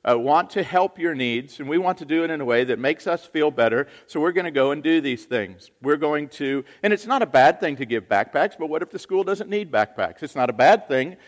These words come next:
uh, to go and to send different things, uh, around the world, uh, to children around the world, but what if they need more than that? What are their actual needs? So often what happens is we create a dependency,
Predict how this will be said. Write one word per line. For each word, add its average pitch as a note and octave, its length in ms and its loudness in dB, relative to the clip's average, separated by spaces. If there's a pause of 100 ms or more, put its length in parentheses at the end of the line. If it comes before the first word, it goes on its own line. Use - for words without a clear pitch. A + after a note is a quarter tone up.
(160)
uh, C3 160 6
to C#3 160 -8
go C#3 260 2
and D#3 100 -8
to B2 100 -10
send C3 600 -6
different C#3 300 -4
things, C#3 380 -6 (320)
uh, C3 200 2
around C#3 400 2
the B2+ 60 -2
world, C#3 440 0 (240)
uh, A#2+ 140 0
to C3+ 180 -10
children D3+ 400 -2
around C#3+ 200 0
the C#3 60 -6
world, F3 220 0
but F3+ 100 -6
what F#3 140 0
if G3 140 -6
they E3+ 140 0
need E3+ 220 -8
more G3 340 -4
than B2 220 -4
that? G2 320 -4 (680)
What F3+ 160 0
are E3+ 220 0
their D#3+ 320 2
actual C3+ 720 -4 (260)
needs? C#3+ 460 -8
So D3+ 300 -2
often C#3+ 500 -4
what A#2 240 -6
happens B2+ 480 -6
is C3+ 140 -14
we B2+ 100 -6
create B2 320 -2
a A2 40 -6
dependency, C#3+ 840 -4